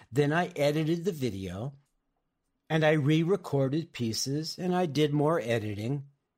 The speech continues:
and then I cleaned the sound. I generated a final video, and I uploaded it to Vimeo. Then I updated my church's website, which I had built, to point to the new service.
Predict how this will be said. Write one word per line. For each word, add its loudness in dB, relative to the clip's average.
and 2
then 4
I 2
cleaned 0
the 0
sound. -4
I 4
generated 2
a 0
final 0
video, 0
and 2
I 2
uploaded 0
it -4
to -2
Vimeo. 2
Then 2
I 4
updated 0
my 0
church's -4
website, -2
which 2
I 4
had 0
built, -4
to 2
point 0
to 2
the 4
new 4
service. -4